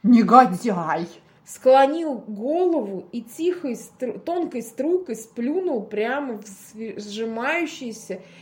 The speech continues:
Speaker 2: нисходящееся отверстие. Баки громко застонал и запеч-, запечатал его снова. «Сильнее, Стив!» сдавленно попросил Баки. «Ах, пожалуйста, сильней!» Чё, блядь, здесь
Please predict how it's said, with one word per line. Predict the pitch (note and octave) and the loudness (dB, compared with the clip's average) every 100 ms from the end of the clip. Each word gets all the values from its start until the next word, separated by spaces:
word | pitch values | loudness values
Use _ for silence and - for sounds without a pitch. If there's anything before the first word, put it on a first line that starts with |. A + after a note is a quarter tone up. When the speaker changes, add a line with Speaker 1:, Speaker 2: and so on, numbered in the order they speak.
| - - | -14 -6
Speaker 2:
нисходящееся | B3 A#3+ B3+ A#3 G3 G#3+ B3+ D#4+ - D#4+ D#4 D#4 C#4+ | -6 -4 0 0 2 0 0 -2 -6 -6 -4 -2 -2
отверстие. | C#4+ C#4 D4 B3+ G3+ - - - - _ _ _ _ | -4 -6 0 0 0 -8 -12 -14 -14 _ _ _ _
Баки | F#3+ A#3+ F4+ - | 2 4 4 0
громко | G#3 B3 C#4+ - A3+ | 0 0 0 -2 -10
застонал | A3 - A3+ B3 F4+ - | -10 -4 -4 -2 -4 -4
и | A3+ | -8
запеч-, | A3+ - A3+ - - _ _ | -12 -16 -20 -20 -20 _ _
запечатал | G3+ G3+ A#3 G#3 C#4 D4 D4 B3 | -16 -14 -12 -4 -2 0 -2 -6
его | A3+ A#3+ | -6 -8
снова. | B3+ B3+ A#3+ G#3 E3 D#3+ D#3+ _ _ _ _ _ _ _ _ _ _ - G3 | -8 -6 -4 -2 -4 -10 -16 _ _ _ _ _ _ _ _ _ _ -20 -14
«Сильнее, | A#3+ B3+ C#4 D4 F4 G#4+ F#4+ C4+ | -8 -2 2 2 4 4 4 2
Стив!» | - - C4 A3+ | -2 -10 -8 -8
сдавленно | G3 F#3 A3+ A#3 A3 G3 | -4 0 2 2 -2 -4
попросил | G3 F#3 G3 G#3+ - A#3+ | -8 -4 -4 -4 -6 -8
Баки. | G#3 F3+ F3 - | -4 -4 -6 -8
«Ах, | B3 D4 - | -6 -6 -4
пожалуйста, | G#3+ G#3 A3 C4 - _ | -4 -2 -4 -6 -8 _
сильней!» | - A#3+ A#3+ A#3 G#3+ F3 - _ _ _ _ _ - | -16 -10 -6 -6 -6 -8 -12 _ _ _ _ _ 2
Чё, | F4+ G#4 | 6 6
блядь, | E4+ E4+ | 4 0
здесь | C4 | 0